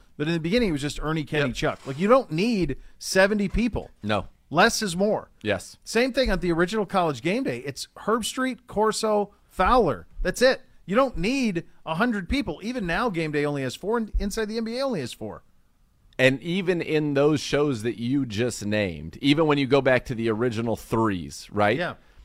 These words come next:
Speaker 2: You had a great point guard in Ernie Johnson, Chris Fowler.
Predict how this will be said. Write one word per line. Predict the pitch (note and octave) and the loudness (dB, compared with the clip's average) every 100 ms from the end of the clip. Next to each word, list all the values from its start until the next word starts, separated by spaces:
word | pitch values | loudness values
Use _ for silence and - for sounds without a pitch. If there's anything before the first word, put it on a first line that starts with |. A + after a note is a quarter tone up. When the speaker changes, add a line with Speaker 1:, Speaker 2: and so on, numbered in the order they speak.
| - | -4
Speaker 2:
You | A2 B2 | 2 6
had | B2 B2 A2+ A2 - | 8 8 8 4 -2
a | B2 A#2 | 0 0
great | G2+ F#2 G#2+ A2+ C3+ D#3 D3+ - - | 0 -4 -2 2 2 2 -2 -12 -14
point | - D3 B2 | -4 -2 -2
guard | B2 A#2+ A#2 A#2 B2 - _ _ _ _ _ _ | 0 2 2 0 -8 -20 _ _ _ _ _ _
in | A#2 A2+ | 0 2
Ernie | B2+ C3+ | 2 0
Johnson, | A2 A#2+ G#2 G#2+ | 2 0 -2 -4
Chris | A#2 - | -4 -2
Fowler. | F#2+ E2+ D#2+ | 0 0 -4